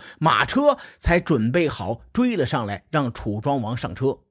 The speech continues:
史书当中啊，这个细节描写得非常的生动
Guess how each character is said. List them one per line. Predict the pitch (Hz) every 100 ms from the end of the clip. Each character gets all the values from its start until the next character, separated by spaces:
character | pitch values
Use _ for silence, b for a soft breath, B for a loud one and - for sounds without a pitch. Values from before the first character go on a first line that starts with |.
| _ _ _ _ _ _ _ _ _ _ _ _ _ _
史 | - - 120
书 | 151
当 | 156 147
中 | 143
啊， | 135 92 - _ _ _ _ -
这 | 101
个 | 101
细 | - 127
节 | 117 104
描 | 101 104
写 | 139 90
得 | 85
非 | - 180
常 | 113 76
的 |
生 | - - -
动 | -